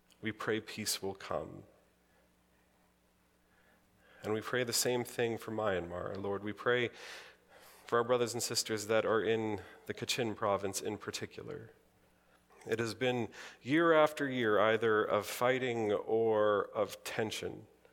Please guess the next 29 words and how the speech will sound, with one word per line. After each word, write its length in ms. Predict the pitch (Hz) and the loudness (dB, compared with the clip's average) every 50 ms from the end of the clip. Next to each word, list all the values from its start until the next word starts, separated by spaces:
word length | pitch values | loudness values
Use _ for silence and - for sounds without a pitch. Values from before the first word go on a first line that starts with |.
| _ _ _ _ _ _ _ _ - | _ _ _ _ _ _ _ _ -2
not 260 | 113 113 113 113 104 | 0 2 4 4 2
knowing 420 | 120 117 113 113 113 110 107 104 101 | 2 0 2 2 2 0 0 0 0
what 200 | 110 107 - - | 0 0 0 -4
will 80 | 107 | -8
come 360 | - - - 107 104 101 104 | -8 -4 -2 -2 -2 -2 -2
next. 480 | 104 98 90 87 - - - - - - _ _ _ _ _ _ _ _ _ _ _ _ _ _ _ - - - - | -4 -4 -6 -6 -6 -6 -6 -8 -8 -12 _ _ _ _ _ _ _ _ _ _ _ _ _ _ _ -20 -20 -12 -8
And 120 | - 110 113 | -2 0 2
that 180 | 110 107 - | 2 2 2
gets 420 | - 120 117 107 - - - - - - - - - - - - - - - - - | 2 0 2 2 2 0 -2 -2 -6 -10 -20 -20 -20 -20 -20 -20 -20 -20 -18 -6 -2
everything 680 | - 120 120 123 123 113 - - 120 113 107 101 98 95 | 0 0 2 0 -2 -4 -4 -2 0 0 2 0 0 0
in 360 | - - 113 104 104 101 98 - | 0 0 0 0 0 -2 -2 -2
a 100 | - 98 | -4 -4
terrible 680 | - - - - - 120 104 110 113 110 107 101 101 92 | -6 -6 -6 -6 -2 0 2 2 2 2 0 0 -2 -6
place. 600 | 85 - - 85 76 - 92 - - - - - - _ _ _ _ _ _ _ _ _ _ - - _ _ _ _ _ - - - 101 | -6 -6 -6 -6 -6 -6 -6 -6 -4 -4 -6 -8 -14 _ _ _ _ _ _ _ _ _ _ -20 -20 _ _ _ _ _ -20 -16 -12 -8
And 100 | 101 - | -6 -4
so, 120 | - 120 | -4 -2
God, 280 | 107 117 117 120 113 117 | 0 0 0 0 0 -2
we 100 | 117 110 | -6 -8
pray, 520 | - - - 117 120 120 117 113 104 - - - - - - - - _ _ _ _ - - - - - _ _ _ _ _ _ - | -6 -4 -2 0 0 0 0 -2 -4 -6 -8 -14 -20 -20 -20 -20 -20 _ _ _ _ -20 -20 -20 -20 -20 _ _ _ _ _ _ -6
bring 240 | - 117 117 117 107 | -4 -2 -2 -2 -2
them 180 | 113 113 107 | -2 -4 -4
peace. 480 | - - - 90 90 87 - - - - _ _ _ _ _ _ _ _ _ _ _ _ _ _ _ _ _ _ _ _ _ _ _ _ _ - - - - - - | -6 -8 -14 -10 -6 -4 -4 -4 -4 -6 _ _ _ _ _ _ _ _ _ _ _ _ _ _ _ _ _ _ _ _ _ _ _ _ _ -20 -20 -20 -20 -10 -2
God, 220 | - 113 120 123 | 2 4 4 4
we 120 | 120 127 120 | 2 -2 -6
pray 320 | - - - 127 127 123 | -4 0 2 2 2 2
that 180 | 113 120 113 - | 0 -4 -4 -2
they 80 | 117 | 0
don't 220 | 110 120 120 95 - | 2 2 2 0 0
just 300 | 127 120 110 - - | -2 -2 -2 -4 -6